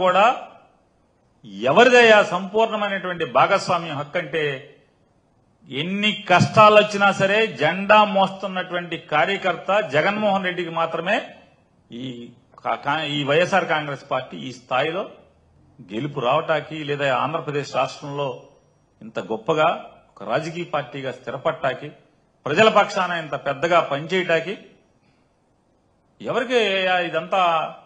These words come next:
చెందుద్దంటే ఇద్దరికే. వైఎస్ఆర్ కాంగ్రెస్ పార్టీ జెండా మోసే ప్రతి కార్యకర్త, లక్షలాది మంది కార్యకర్తలు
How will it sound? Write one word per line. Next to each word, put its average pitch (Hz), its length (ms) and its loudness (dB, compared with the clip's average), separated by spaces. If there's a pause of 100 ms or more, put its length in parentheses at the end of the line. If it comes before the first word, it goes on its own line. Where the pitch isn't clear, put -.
(840)
చెందుద్దంటే 180 540 -10
ఇద్దరికే. 214 380 0 (960)
వైఎస్ఆర్ 233 380 4
కాంగ్రెస్ 220 320 0
పార్టీ 190 260 0
జెండా 175 300 -2
మోసే 185 300 -6
ప్రతి 160 380 -8
కార్యకర్త, 190 480 0 (220)
లక్షలాది 214 600 0
మంది 196 240 -6
కార్యకర్తలు 196 520 -2